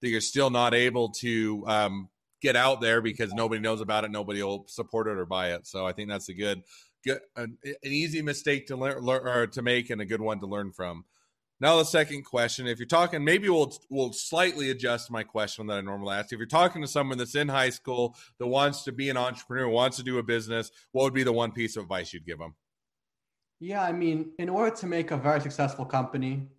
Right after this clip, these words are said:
Speaker 2: in addition to what I said before, which is, you know, focusing on a bunch of different things, marketing, development, all of those things, you really have to have the passion for, and you have to be willing to put in the work for. If you're just gonna say, "I wanna make a trillion dollars on the first day," it's not gonna happen.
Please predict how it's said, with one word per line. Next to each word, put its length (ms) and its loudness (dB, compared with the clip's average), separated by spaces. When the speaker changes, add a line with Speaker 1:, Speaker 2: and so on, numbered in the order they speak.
Speaker 2:
in 80 -2
addition 360 0
to 160 -4
what 100 0
I 40 0
said 200 -2
before, 340 -4
which 220 -6
is, 180 -8
you 80 -4
know, 80 -4
focusing 400 -4
on 60 -2
a 60 -4
bunch 200 -2
of 60 -8
different 340 -8
things, 240 -4
marketing, 440 -2
development, 440 -4
all 140 0
of 80 -8
those 160 -8
things, 380 -10
you 80 0
really 320 0
have 240 4
to 100 0
have 100 2
the 60 -4
passion 460 2
for, 240 -2
and 80 0
you 60 2
have 100 0
to 60 -6
be 60 2
willing 260 0
to 80 -12
put 180 -4
in 80 0
the 80 -4
work 400 -4
for. 200 -6
If 140 -10
you're 80 -4
just 140 -6
gonna 160 -2
say, 180 -2
"I 80 4
wanna 160 2
make 220 -2
a 20 -6
trillion 400 -4
dollars 300 4
on 80 -2
the 80 -4
first 260 -4
day," 140 -4
it's 180 -12
not 300 0
gonna 140 -6
happen. 420 -4